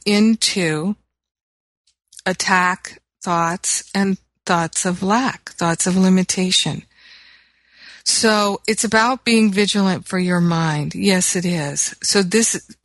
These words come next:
people ask me every day, "Well, how do you do this, Jennifer? How, I can't,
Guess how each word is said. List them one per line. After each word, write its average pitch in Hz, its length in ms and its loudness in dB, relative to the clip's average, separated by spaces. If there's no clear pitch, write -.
people 214 280 0
ask 190 360 0
me 190 120 2
every 185 200 -2
day, 170 200 -4
"Well, 160 140 -6
how 240 200 -6
do 254 80 -4
you 240 120 0
do 226 240 -4
this, 147 300 -4
Jennifer? 147 420 -6
How, 190 340 0
I 190 80 0
can't, 226 420 2